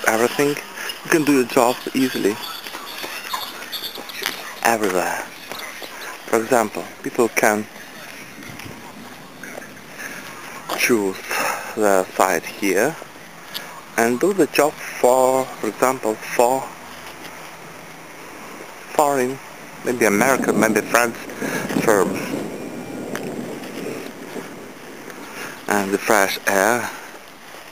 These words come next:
and closeness of mineral water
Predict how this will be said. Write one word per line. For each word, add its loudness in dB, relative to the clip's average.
and -4
closeness 2
of -6
mineral 2
water 4